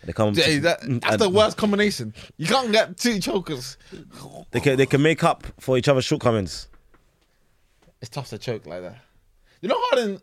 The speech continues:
Speaker 2: it really, someone's backing that. Harden's not really had many good closeout games in his whole career.
Speaker 1: 'Cause he's not a closer. Like Skip, Skip Bayless like to say, "LeBron's not a closer." Harden's not a closer.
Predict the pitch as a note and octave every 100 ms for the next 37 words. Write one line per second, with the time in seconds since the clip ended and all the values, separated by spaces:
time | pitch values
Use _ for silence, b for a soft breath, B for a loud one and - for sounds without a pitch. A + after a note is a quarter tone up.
0 | - G#3 C#4+ C4 - - D3 A3+ B3+ A3+
1 | A3 G#3+ D3+ G3 B3 A3+ F3+ C#3+ C#3+ D3
2 | C#3 E3+ D#3+ E3 D#3+ D#3 C#3 C#3+ C#3+ C3+
3 | C#3 C3 C#3+ C3 A#2+ F#2+ G#2+ G2+ - _
4 | _ A#2+ A#2 G#2+ A#2 A2+ A#2 G#2+ G2+ G#2+
5 | F#2 G2+ B2 A2 A#2 C3 A#2+ G2 D#2 D2+
6 | B B B B _ - F#2 - C3 G#2+
7 | G#2+ A2+ G#2+ F#2+ - - B2 A2+ A#2 G#2
8 | G2 F2 G#2+ G2+ A2 G#2+ F#2+ A2+ G2 G#2
9 | C#3 D3+ C#3 B2 B2+ A2+ A#2+ A#2+ G2 F2